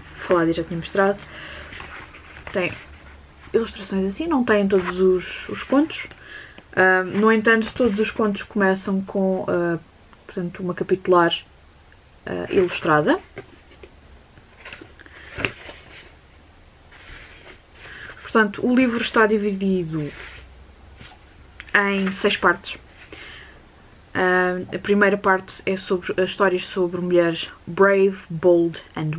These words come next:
willful. O se-, a segunda parte é Clever Woman, Resor-,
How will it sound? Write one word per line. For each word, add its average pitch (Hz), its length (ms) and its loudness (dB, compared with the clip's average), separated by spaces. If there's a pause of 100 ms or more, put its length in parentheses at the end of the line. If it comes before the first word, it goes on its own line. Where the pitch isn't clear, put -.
willful. 262 520 4 (1000)
O 196 120 -4
se-, - 180 -10
a 196 40 6
segunda 196 260 2
parte 180 340 0
é 170 220 0 (420)
Clever 196 360 2
Woman, 226 420 -2 (260)
Resor-, 302 540 2